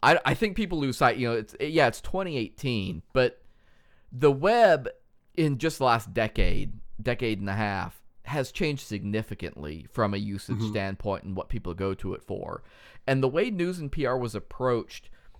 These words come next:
Speaker 1: prior to, you know, two thousand four, two thousand two, when you get back into those really early years of the mil-, millennium and the last years of the nineties, news and P R's purpose was largely to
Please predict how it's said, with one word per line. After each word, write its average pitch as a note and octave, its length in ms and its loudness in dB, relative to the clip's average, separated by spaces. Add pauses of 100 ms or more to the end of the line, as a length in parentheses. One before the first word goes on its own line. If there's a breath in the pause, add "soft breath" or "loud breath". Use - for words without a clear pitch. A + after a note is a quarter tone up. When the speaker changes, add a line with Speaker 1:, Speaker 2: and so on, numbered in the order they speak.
(300 soft breath)
Speaker 1:
prior C3 580 4
to, A2+ 300 0
you A2+ 100 0
know, G#2 120 2
two C3 140 -6
thousand A2 380 2
four, A2 380 0
two - 140 -14
thousand G2+ 440 -4
two, G#2+ 540 0 (420 soft breath)
when A2+ 120 -2
you F3 120 -2
get - 160 4
back C#3+ 260 4
into C3 140 0
those A2 260 2
really B2+ 500 0
early B2+ 440 2
years A2+ 440 -2
of G#2 120 -4
the G2+ 80 -2
mil-, G2+ 260 -6
millennium G2 480 -4
and G2+ 180 -4 (220)
the G#2+ 140 0
last A2+ 440 2
years A2+ 260 0
of G2+ 100 -4
the G2 120 -4
nineties, G2+ 720 -4 (880 soft breath)
news G#3+ 340 -6
and E3+ 160 -10
P E3 120 -2
R's C3 200 0
purpose B2 500 -4
was G#2+ 180 -6
largely A2 520 -2
to G2+ 160 -4